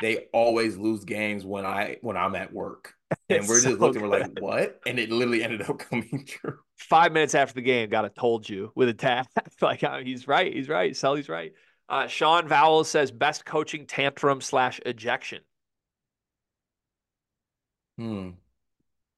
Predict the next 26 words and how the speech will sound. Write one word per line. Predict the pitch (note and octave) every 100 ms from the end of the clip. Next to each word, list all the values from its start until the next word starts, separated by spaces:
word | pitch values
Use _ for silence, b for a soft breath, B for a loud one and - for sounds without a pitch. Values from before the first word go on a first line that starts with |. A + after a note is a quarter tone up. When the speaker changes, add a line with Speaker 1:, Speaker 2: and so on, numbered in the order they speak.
| _ -
Speaker 1:
Just | G#2+ -
in, | F#2+ -
uh, | G2 G#2+ A2 A#2 A#2+ A#2 A2+ G#2+ _ _ _ _ _ _ _ _ _ _ _ _ _ _ _ _ _ _ _ _ _ _ _ -
I |
mean, | B2+ A#2
shout | - E3
out | F4 C4
to | C3 G#2+ -
Indiana | A2 A2 G2 G2+ G#2 G#2+ A#2 E3 -
and | G2+ F#2+ F#2 F#2+ - _ _
R | - G2+ G2
I |
P | F#2+ G#2 F#2+
to | F#2 G2+ F#2+ G2 -
Bob | G2 G2 F#2 F#2+
Knight. | F#2 G2 G2 -
I, | G#2+ F#2 E2+ _ _ -
my | G#2
favorite | A#2+ C#3 G2 F#2
is |
the | F#2+
ch-, | - -
the | G2 G#2
chair | - G#2 F#2
throw. | F2+ F#2 F2 F2+ _ _ _ _ _ _ _ _ _
Speaker 2:
Hmm. | -